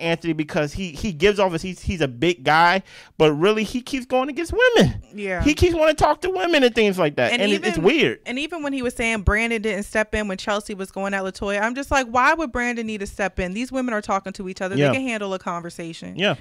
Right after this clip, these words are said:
Speaker 2: Like, why, why would Brandon need to step in to do what? Like, yeah.
Speaker 1: That's what I'm saying.
Speaker 2: Mm-hmm. Uh, but Brandon ends up moving back in the house.
Speaker 1: Yeah.
Speaker 2: The kids are happy to see him. The girls talk about how they were sad and angry with him,
Speaker 1: Yeah.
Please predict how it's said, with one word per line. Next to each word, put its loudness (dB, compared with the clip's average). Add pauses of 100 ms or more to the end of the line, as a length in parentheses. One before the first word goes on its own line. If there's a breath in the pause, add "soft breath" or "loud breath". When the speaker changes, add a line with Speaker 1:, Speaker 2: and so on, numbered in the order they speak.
(100 loud breath)
Speaker 2:
Like, 2
why, 4
why 2
would 0
Brandon -4
need -6
to -8
step -6
in -6
to -6
do -8
what? -10 (320)
Like, -6 (120)
yeah. -16 (100)
Speaker 1:
That's -2
what -4
I'm -4
saying. -6
Speaker 2:
Mm-hmm. -10 (520 loud breath)
Uh, 4
but -4
Brandon 0
ends -4
up 2
moving -4
back 0
in -4
the -2
house. 0
Speaker 1:
Yeah. 8
Speaker 2:
The -2
kids -6
are -2
happy -2
to -6
see -4
him. -2
The -2
girls 0
talk -4
about -2
how -2
they -4
were -6
sad 2
and -4
angry 0
with -2
him, -2
Speaker 1:
Yeah. 2